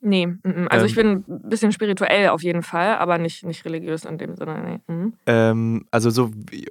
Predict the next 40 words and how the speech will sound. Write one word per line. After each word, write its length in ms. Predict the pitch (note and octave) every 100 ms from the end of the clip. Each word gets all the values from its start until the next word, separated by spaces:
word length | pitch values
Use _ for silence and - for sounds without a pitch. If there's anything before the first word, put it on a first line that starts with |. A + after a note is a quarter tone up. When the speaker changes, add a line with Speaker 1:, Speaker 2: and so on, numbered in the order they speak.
| -
Speaker 2:
wie 280 | A#2 A#2 E3
standest 400 | E3+ D#3 D3 -
du 360 | C#3+ C#3+ C#3 C3
davor 640 | A#2 - - - B2 D3+
zu 140 | -
diesem 240 | F3+ F3 F3
Thema 240 | F3+ F3
und 120 | D3
wie 80 | C3+
stehst 240 | - C#3 -
du 40 |
jetzt 260 | A#2 G#2 -
dazu? 340 | E2+ F#2+ F2+ F2+
Speaker 1:
Ja, 220 | A3 A#3+
mu-, 220 | A#3 A3
muss 140 | F#3 B3+
ich 100 | A#3
schon 160 | B3
sagen, 140 | B3 A#3+
ist 120 | -
auf, 140 | A3+ -
also 200 | - G#3+
es 160 | G#3 A3+
hat 120 | B3+
auf 160 | G#3+ A3+
jeden 260 | B3 B3+
Fall 600 | A#3 - F#3 F3+ E3+ F3 - -
was 240 | F3+ F3
verändert 460 | - - F3 E3 -
bei 120 | E3+
mir, 360 | E3+ E3+ F3+ G#3
weil, 400 | F#3 E3+ F3+ F3+ - _
mm, 280 | F#3+ F#3+ F#3 F3+ - _
ich 140 | -
davor 460 | - F#3+ - G#3 G#3
an 100 | G3+
die 80 | G3
Sache 320 | F#3+ G3 G#3
rangegangen 640 | F#3+ G3 G3+ F#3+ F#3+ G#3
bin. 400 | G3+ G3+ G3+ G#3